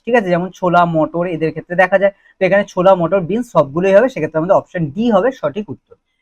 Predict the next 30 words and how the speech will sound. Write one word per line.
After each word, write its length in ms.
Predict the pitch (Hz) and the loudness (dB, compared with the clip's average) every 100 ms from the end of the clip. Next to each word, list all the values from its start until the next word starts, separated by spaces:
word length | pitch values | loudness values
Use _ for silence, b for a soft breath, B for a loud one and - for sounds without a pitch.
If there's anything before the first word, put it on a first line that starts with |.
| - | -6
নেক্সট 200 | 233 233 | -4 2
চলে 100 | 240 | 2
আসো, 160 | 240 | 4
বলেছে 220 | 240 220 240 | 2 0 -2
কোনটি 420 | 220 214 214 240 | -2 -2 -2 -6
স্প্যাডিক্স 560 | - 196 180 208 175 | 0 2 2 0 -2
জাতীয় 280 | 160 180 202 | -2 -2 -2
পুষ্পবিন্যাসের 680 | 202 180 - 180 180 175 208 | -6 -8 -6 -6 -4 -6 -4
উদাহরণ 440 | 160 147 147 175 | -4 -2 -2 -2
নয়? 200 | 196 185 113 | -2 -2 -4
স্প্যাডিক্স 500 | - 185 185 214 - | -2 -2 0 -6 -4
এর 120 | 220 214 _ | -6 -6 _
পুষ্পবিন্যাসের 580 | 180 - 180 180 175 208 | -12 -6 -6 -6 -6 -6
উদাহরণ 300 | 143 151 165 | 0 0 0
নয় 120 | 185 127 | -2 -2
কোনটি? 340 | 180 160 104 - _ _ - | -4 -4 -8 -20 _ _ -2
কচু, 300 | 208 208 247 | -2 0 2
রজনীগন্ধা, 520 | 214 160 180 190 196 | 2 2 -2 0 0
ওল 300 | 214 185 190 | 0 0 0
এবং 220 | 175 190 | 0 0
নারকেল। 340 | 160 120 - - _ _ - | -2 -4 -8 -20 _ _ 2
তো 40 | |
এখানে 180 | 220 233 | 4 4
আমাদের 380 | 226 226 233 254 - | 2 4 2 0 -2
কোনটি 320 | 220 208 - 240 | -2 -2 -2 -8
স্প্যাডিক্স 480 | - 185 175 208 175 | 0 0 0 -2 -2
জাতীয় 280 | 202 202 208 | -2 -2 -6
পুষ্পবিন্যাসের 680 | 185 - 185 185 180 190 | -8 -8 -6 -6 -6 -4
উদাহরণ 300 | 170 170 175 160 | -2 0 0 0
নয়? 140 | 156 | 0